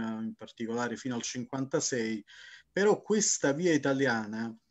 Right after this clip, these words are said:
trova delle sue concretizzazioni abbastanza importanti, non solo nel modello di partito, ma anche nella stessa Costituzione repubblicana. Se ci pensiamo, la nostra stessa Costituzione, Togliatti è stato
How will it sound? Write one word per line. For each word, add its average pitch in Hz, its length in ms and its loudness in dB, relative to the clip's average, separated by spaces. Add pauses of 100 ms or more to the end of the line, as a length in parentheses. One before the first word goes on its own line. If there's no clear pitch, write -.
(380)
trova 196 380 4
delle 139 260 4
sue 151 240 0
concretizzazioni 135 1080 0
abbastanza 113 920 -4
importanti, 104 1080 -2
non 110 200 -10
solo 185 260 2
nel 143 160 4
modello 127 460 0
di 120 140 -2
partito, 107 800 -6 (540)
ma 143 140 0
anche 220 260 2
nella 139 280 4
stessa 160 400 2
Costituzione 127 580 -2
repubblicana. 110 920 -2
Se - 240 -10
ci 160 220 0
pensiamo, 131 720 4
la 120 140 0
nostra 160 400 -2
stessa 190 400 0
Costituzione, 110 1400 -6
Togliatti 127 540 -2
è 113 40 -6
stato 120 560 -4